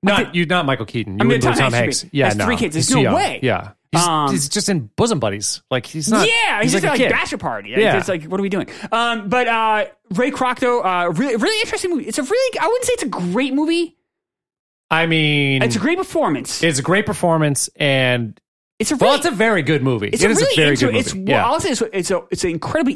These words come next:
Speaker 2: interesting movie.
Speaker 1: Yes, it is.
Speaker 2: Heavily recommend if you haven't seen it. It's probably the one in this,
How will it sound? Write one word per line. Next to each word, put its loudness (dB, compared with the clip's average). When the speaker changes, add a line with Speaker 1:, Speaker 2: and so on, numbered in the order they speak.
Speaker 2:
interesting -2
movie. 2
Speaker 1:
Yes, 2
it 0
is. 2
Speaker 2:
Heavily 0
recommend 0
if -2
you 2
haven't -2
seen -2
it. 2
It's -2
probably 0
the 2
one 0
in 0
this, -4